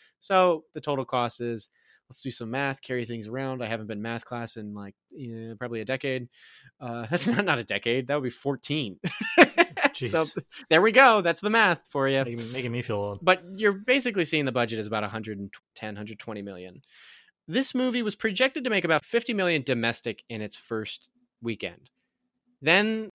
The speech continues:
Speaker 1: new numbers came out, and it was suspected to make about forty-five million. So going down is not very good,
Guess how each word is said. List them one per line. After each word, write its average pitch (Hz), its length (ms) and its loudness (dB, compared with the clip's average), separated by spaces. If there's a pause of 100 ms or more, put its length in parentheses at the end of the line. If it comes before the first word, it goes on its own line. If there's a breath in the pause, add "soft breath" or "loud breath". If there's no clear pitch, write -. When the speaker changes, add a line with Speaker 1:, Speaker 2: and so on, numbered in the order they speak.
Speaker 1:
new 165 380 4
numbers 151 340 2
came 131 200 0
out, 123 280 2
and 123 100 -6
it 120 80 -2
was 117 240 -2
suspected 117 480 -6
to 113 60 -4
make 107 180 -6
about 107 220 -8
forty-five 147 1300 0
million. 104 560 -8 (440 soft breath)
So 135 280 0
going 180 280 0
down 165 320 2
is 135 100 -4
not 139 180 -2
very 131 240 2
good, 120 460 4